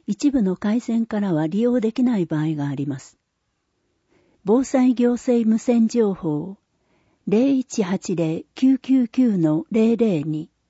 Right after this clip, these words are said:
一部の回線からは利用できない場合があります。災害情報や防災行政無線情報を携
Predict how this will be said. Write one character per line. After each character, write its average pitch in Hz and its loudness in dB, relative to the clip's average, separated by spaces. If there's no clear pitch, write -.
一 254 -2
部 262 0
の 185 0
回 220 -2
線 226 -2
か 208 -4
ら 196 -2
は 156 0
利 196 -2
用 240 0
で 220 -2
き 262 0
な 240 0
い 170 0
場 156 -4
合 156 -2
が 143 -4
あ 139 -4
り 135 -6
ま 135 -8
す。 - -20
災 262 0
害 269 2
情 254 -2
報 170 -2
や 160 -4
防 226 2
災 254 0
行 240 0
政 226 -2
無 220 0
線 247 0
情 233 0
報 160 -2
を 185 -8
携 247 2